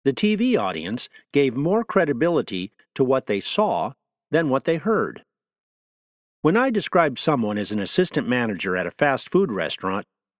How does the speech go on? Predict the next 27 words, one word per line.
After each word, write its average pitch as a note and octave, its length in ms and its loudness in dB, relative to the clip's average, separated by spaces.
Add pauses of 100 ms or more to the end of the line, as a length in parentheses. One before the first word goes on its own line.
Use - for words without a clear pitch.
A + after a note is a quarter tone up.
(100)
you G#3+ 320 2
immediately A#2 840 -2
conjure C#3+ 540 -2
an G#2 200 -4
image D3 380 -2
of G#2+ 120 0
that C3 240 0
person, - 420 -2 (180)
maybe E3 480 2 (140)
without E3+ 360 0
much C#3 280 -2
conscious B2 420 0
thought. E3+ 320 0 (840)
When C#3 180 4
I B2+ 140 2
mention D#3 440 0
a G#2+ 120 0
high-level A#2+ 720 0
executive, F2 600 -4 (440)
you G3 120 4
get F3 180 2
another, A#2+ 640 0 (260)
different F3 400 0
image G#2+ 320 -2
in C#3 80 2
your D3 140 0
mind. E3+ 400 -2